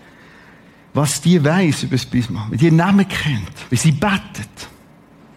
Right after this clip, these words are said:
Für uns höchst beeindruckend. Und in ihrem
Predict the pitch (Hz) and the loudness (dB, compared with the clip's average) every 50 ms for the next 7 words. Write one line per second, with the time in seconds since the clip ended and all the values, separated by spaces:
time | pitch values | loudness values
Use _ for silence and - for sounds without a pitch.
0 | _ - - - - _ _ _ _ _ _ _ _ - - 139 139 170 170 - | _ -20 -20 -20 -20 _ _ _ _ _ _ _ _ -8 -2 2 2 4 4 2
1 | - 113 - - 214 208 - - - - - 170 160 160 165 175 165 143 123 107 | 0 -2 0 0 0 0 0 -4 -8 -2 0 2 2 4 2 0 0 -2 -2 -4
2 | 95 - - - - 104 - - - - - _ _ _ _ _ _ _ - - | -4 -8 -14 -16 -18 -18 -20 -20 -20 -20 -20 _ _ _ _ _ _ _ -20 -18
3 | - - - - - - - _ - 180 180 175 151 - - - - 156 160 156 | -18 -16 -16 -18 -20 -20 -14 _ -2 2 2 2 2 2 -2 -2 0 0 0 2
4 | 175 185 240 240 240 254 247 247 233 202 | 4 4 4 4 6 6 6 6 6 4